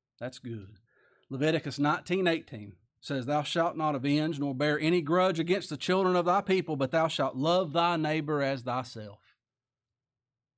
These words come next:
He quoted it right, didn't he? He compared Scripture with Scripture even.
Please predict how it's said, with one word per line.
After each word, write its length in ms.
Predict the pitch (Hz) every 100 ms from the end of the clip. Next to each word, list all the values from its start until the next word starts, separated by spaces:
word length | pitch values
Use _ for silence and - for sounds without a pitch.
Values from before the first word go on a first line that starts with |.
| -
He 80 |
quoted 360 | 175 185 180 160
it 100 | 156
right, 320 | 196 240 208
didn't 220 | 170 175
he? 1200 | 120 - _ _ _ _ _ _ _ _ _ _ 160
He 40 |
compared 360 | 208 160 147 143
Scripture 380 | - 170 - 175
with 120 | 151
Scripture 440 | - 277 - 240
even. 280 | 147 117 104